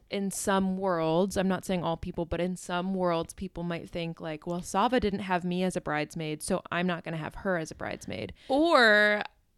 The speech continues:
Speaker 2: Sarah asked me to be a bridesmaid, so I have to have her as a bridesmaid in my wedding.
Speaker 1: Mm-hmm.
Speaker 2: I don't know a Sarah. I, I'm just making something up. You
Speaker 1: Yeah.
Speaker 2: know what I mean? Where,
Speaker 1: Yeah.
Speaker 2: like,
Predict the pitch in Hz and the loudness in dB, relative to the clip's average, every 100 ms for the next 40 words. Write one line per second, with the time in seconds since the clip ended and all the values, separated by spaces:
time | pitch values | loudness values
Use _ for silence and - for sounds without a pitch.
0 | _ _ - _ - - 294 302 302 247 | _ _ -20 _ -16 -8 -4 -2 0 0
1 | 226 220 208 214 214 277 320 262 226 208 | 0 0 2 2 0 0 0 0 -2 0
2 | 196 196 190 220 208 202 196 - 220 202 | 0 0 -2 -4 -2 -2 -4 -4 0 0
3 | - 208 202 - 208 - - 196 190 - | 0 -2 -2 0 0 0 -8 -6 -8 -8
4 | 202 196 196 196 - 185 220 226 110 107 | -4 -4 -4 -2 -2 -2 -2 -2 0 2
5 | 107 67 67 - 82 92 214 233 208 185 | 0 0 -2 -6 -6 -2 0 0 -2 -4
6 | 160 151 160 175 208 185 175 185 - - | -6 -8 -10 -4 -2 -2 -6 -8 -10 -12
7 | - - - 143 180 - 190 196 190 - | -12 -10 -4 -4 -2 0 2 0 -4 -8
8 | 175 196 180 240 - 104 98 98 - 202 | -10 -6 -8 -8 -10 0 2 2 -4 0
9 | 208 311 285 277 269 233 202 214 208 208 | 4 6 8 6 4 4 0 0 2 2
10 | 196 196 196 - | 2 0 -2 -4